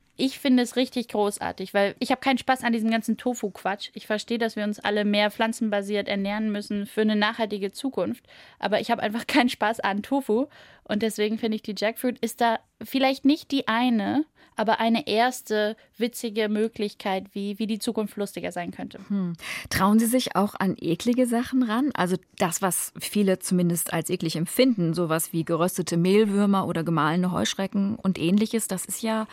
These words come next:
Speaker 2: glaub ich, momentan auch ein ganz großes Thema.
Speaker 1: Das ist ein Riesenthema und
Speaker 2: Hm.
Speaker 1: ich glaub, deswegen bin ich so zynisch dem gegenüber. Wir diskutieren, sobald wir über die Zukunft von Essen reden, diskutieren wir über Fleisch aus dem Labor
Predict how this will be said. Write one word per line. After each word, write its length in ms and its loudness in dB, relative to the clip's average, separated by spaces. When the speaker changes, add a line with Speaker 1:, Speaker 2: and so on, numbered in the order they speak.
Speaker 2:
glaub 220 -4
ich, 260 -2
momentan 500 2
auch 140 -2
ein 80 2
ganz 180 -2
großes 340 -6
Thema. 420 -4
Speaker 1:
Das 140 -4
ist 120 -2
ein 80 0
Riesenthema 680 6
und 80 8
Speaker 2:
Hm. 40 10
Speaker 1:
ich 100 4
glaub, 200 0
deswegen 340 -4
bin 100 0
ich 120 -4
so 100 -2
zynisch 520 -4
dem 200 -4
gegenüber. 580 -2
Wir 220 4
diskutieren, 800 2
sobald 360 4
wir 80 0
über 100 0
die 120 0
Zukunft 340 -2
von 200 0
Essen 320 -2
reden, 480 0
diskutieren 640 -4
wir 140 -4
über 260 0
Fleisch 460 0
aus 220 -2
dem 180 -6
Labor 600 2